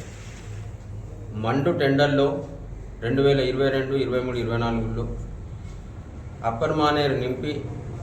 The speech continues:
అలుగులు దుంకితే సిరిసిల్ల బ్రిడ్జ్ కింద దాకా వచ్చింది.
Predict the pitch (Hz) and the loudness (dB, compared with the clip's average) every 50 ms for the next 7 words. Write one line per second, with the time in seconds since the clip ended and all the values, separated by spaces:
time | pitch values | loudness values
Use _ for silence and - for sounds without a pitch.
0 | - - - - - - 104 120 135 143 160 160 147 117 117 127 - 120 - 139 | -10 -10 -10 -10 -8 -4 -2 0 0 0 0 0 0 0 0 0 -2 -2 -2 0
1 | 131 113 104 - - - - - - - - - - - - - - - 151 156 | 0 2 2 0 -2 -4 -8 -10 -10 -10 -12 -12 -12 -12 -12 -10 -10 -8 -6 -6
2 | - - 165 160 151 143 120 117 117 117 135 139 139 127 120 117 110 113 - - | -6 -2 0 2 4 4 4 2 -2 -2 -2 -2 -2 -2 0 0 0 0 0 -2
3 | - - - 95 90 - | -6 -6 -8 -8 -8 -8